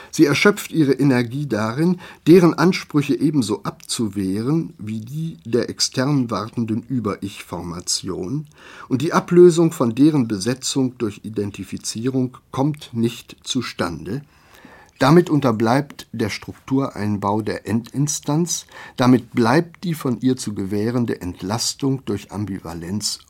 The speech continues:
unerreicht. Deren ersatzweiser Herstellung gilt nun fortan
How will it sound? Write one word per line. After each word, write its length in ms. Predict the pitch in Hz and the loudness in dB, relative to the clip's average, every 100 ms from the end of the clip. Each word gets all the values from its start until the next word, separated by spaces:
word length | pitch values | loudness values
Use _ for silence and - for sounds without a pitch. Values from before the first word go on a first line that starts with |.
| - | -8
unerreicht. 1080 | 107 90 - - 80 - - - - - _ _ _ _ _ _ _ - - - - - - | -6 -6 -10 -14 -14 -16 -20 -20 -20 -20 _ _ _ _ _ _ _ -20 -20 -20 -20 -20 4
Deren 300 | 143 208 196 | 6 8 6
ersatzweiser 960 | 135 135 123 185 - - 151 156 151 147 | 4 0 0 -2 -2 -4 0 0 0 -2
Herstellung 1040 | 131 104 92 - - 82 87 113 156 - - - _ | 0 0 0 -8 -10 -6 -2 0 0 -4 -20 -20 _
gilt 300 | - 156 170 | 4 4 4
nun 200 | 143 139 | 0 0
fortan 680 | 135 127 104 - 117 131 139 | 0 -4 -4 -6 -2 0 0